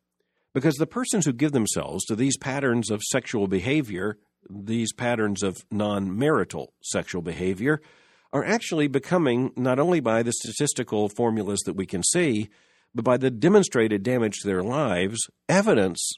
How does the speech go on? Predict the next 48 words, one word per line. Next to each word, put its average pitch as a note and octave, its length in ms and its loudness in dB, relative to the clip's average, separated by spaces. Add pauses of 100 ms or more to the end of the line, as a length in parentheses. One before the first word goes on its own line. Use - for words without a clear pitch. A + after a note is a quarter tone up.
(140)
of B2+ 100 0
why C3+ 220 2
God B2 360 2
made B2 320 2
us E2 360 -6 (260)
to B2 80 0
be G#2+ 140 0
married G2+ 500 -2 (600)
and G#2+ 160 2
gave A#2 180 2
us G#2+ 160 -2
the G2+ 100 -2
institution G2 760 -4 (240)
of G2+ 100 -4
marriage. C#2 580 -8 (540)
What G#3 140 2
we C4 80 2
see G#3+ 140 2
in D#3+ 80 6
this C#3 140 4
sociological A#2 580 -2
research A2 580 -2
is B2 120 2
that C3+ 160 2
cohabitation C#3+ 920 0
basically A#2+ 500 -2
just A2+ 400 -4
doesn't G#2 340 0
work. C#3+ 420 -2 (480)
It B2 160 4
doesn't C#3 340 4
work G#2 480 0
for A#2+ 140 0
those A2+ 240 2
who A#2 100 2
are G#2 80 4
involved F#2+ 400 0
in D#3+ 140 4
it, F#2 240 0
who A2+ 80 -2
find G#2+ 320 0
out G2 200 0
that G2+ 140 -4
the G#2 80 -2
level G2+ 260 2
of F2+ 100 -8
commitment G#2 480 -2
was F#2 160 -6